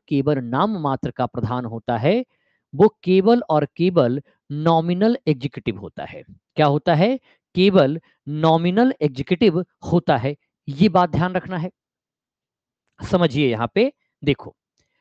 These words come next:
अब सवाल ये है कि मंत्री परिषद के द्वारा जो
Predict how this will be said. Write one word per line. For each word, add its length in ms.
अब 80
सवाल 440
ये 160
है 160
कि 200
मंत्री 560
परिषद 520
के 160
द्वारा 500
जो 480